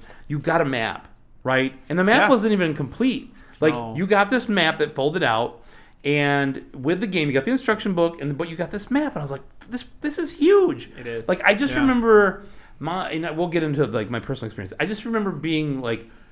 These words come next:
Speaker 1: almost in awe of it. Like,
Speaker 2: Yeah.
Speaker 1: there's so much to this game. Like, looking back,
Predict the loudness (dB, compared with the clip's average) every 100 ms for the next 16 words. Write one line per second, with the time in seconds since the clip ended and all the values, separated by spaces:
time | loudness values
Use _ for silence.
0 | _ -8 -2 -2 -4 -6 -6 -6 -8 -14
1 | -18 -18 -4 0 2 0 -2 -6 -2 0
2 | 0 -2 -4 -8 -6 -6 -4 -4 -2 -4
3 | -4 -4 -4 -2 0 0 -2